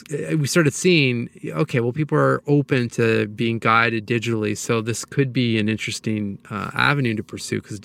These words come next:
again, no one was doing it on the journaling front. So,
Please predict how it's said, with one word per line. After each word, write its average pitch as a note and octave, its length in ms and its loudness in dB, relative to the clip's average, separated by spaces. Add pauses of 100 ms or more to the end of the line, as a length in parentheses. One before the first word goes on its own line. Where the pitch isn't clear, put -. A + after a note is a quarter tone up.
again, A2 280 0
no G2 80 -4
one G#2 180 -2
was G2+ 140 -6
doing G#2 220 -2
it G2+ 40 -4
on G2 80 -6
the G2 80 -6
journaling A2+ 460 -2
front. - 300 -6 (760)
So, C#3+ 400 4